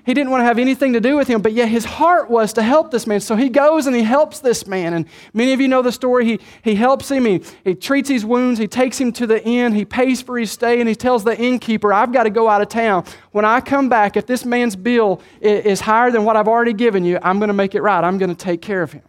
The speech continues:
Now, the people that we would think are greedy in this story, or the people that I thought would be greedy in this story, would have been the bandits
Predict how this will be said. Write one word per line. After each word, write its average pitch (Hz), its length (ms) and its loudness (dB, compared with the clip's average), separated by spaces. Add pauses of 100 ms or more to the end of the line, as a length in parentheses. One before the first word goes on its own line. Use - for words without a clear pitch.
(960)
Now, 208 380 0 (880)
the 226 140 0
people 349 380 0
that 269 140 2
we 277 140 2
would 311 220 0
think 269 260 -2 (640)
are 208 140 0
greedy 208 600 0
in 214 100 0
this 196 160 0
story, 190 680 0 (240)
or - 100 -18
the 175 80 -10
people 233 220 -4
that 170 100 0
I 254 160 2
thought 185 240 0
would 170 120 -6
be 165 100 -2
greedy 170 300 -4
in 170 80 -2
this 156 120 -6
story, 165 380 -4 (320)
would 208 140 0
have 190 100 -2
been 220 180 2
the 196 80 0
bandits 185 760 -2